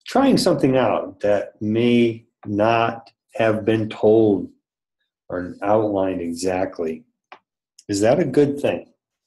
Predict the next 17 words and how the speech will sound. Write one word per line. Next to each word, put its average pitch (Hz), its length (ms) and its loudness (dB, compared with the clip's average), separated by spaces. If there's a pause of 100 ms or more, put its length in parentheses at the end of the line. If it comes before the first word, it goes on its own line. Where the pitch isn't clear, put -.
(1800)
And 95 160 -4
if 113 200 -2
so, 107 420 4
then 95 200 -4
this 95 200 -6
would 98 80 -8
be 95 140 -2
a 87 40 -6
true 92 240 -8
statement. 92 520 -4 (4000)
How - 60 -20
about 151 200 0
number 117 200 4
seven? 95 560 0 (400)
Your 117 200 4
creative 175 400 4
niche 131 800 2